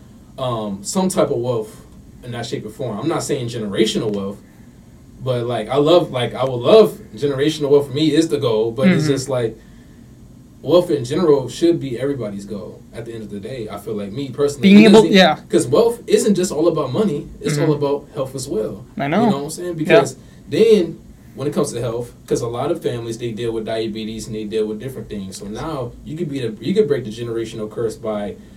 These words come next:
Speaker 1: figuring out, okay, how to avoid diabetes,
Speaker 2: Yeah.
Speaker 1: how to avoid these certain diseases in my family by eating right, by working out, and, uh, things of that nature.
Speaker 2: Yeah.
Speaker 1: So you could break generational wealth in those type of categories as well. Just might not even money.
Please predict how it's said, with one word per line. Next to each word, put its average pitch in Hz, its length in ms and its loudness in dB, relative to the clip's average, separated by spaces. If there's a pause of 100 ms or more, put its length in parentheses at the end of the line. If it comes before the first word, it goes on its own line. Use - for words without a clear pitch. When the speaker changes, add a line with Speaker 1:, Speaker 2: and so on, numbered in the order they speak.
(160)
Speaker 1:
figuring 135 300 -2
out, 120 160 -6
okay, 131 280 -2
how - 180 -4
to 240 80 0
avoid 143 400 2
diabetes, 104 580 -8 (200)
Speaker 2:
Yeah. - 160 -8
Speaker 1:
how 160 80 0
to 160 120 2
avoid 143 320 4
these 123 140 -6
certain 120 180 -4
diseases 113 460 -8
in 107 40 -8
my 98 120 -8
family 135 420 -6 (460)
by 113 400 -2 (100)
eating 165 320 2
right, 101 320 -6
by 110 380 -4 (240)
working 160 340 0
out, 123 260 -4 (380)
and, 123 160 -10
uh, 107 140 -6
things 160 260 -2
of 139 60 -4
that 147 160 -4
nature. 104 300 -10
Speaker 2:
Yeah. - 160 -8 (280)
Speaker 1:
So 160 460 2 (960)
you 214 160 0
could 214 120 8
break 202 200 10
generational 180 580 2
wealth 160 300 4
in 151 80 -2
those 202 200 0
type 143 200 -4
of 123 80 -10
categories 120 480 -2
as 117 100 -10
well. 170 200 0
Just 170 200 -2
might 156 160 -2
not 156 140 -2
even 139 200 -2
money. 202 260 -6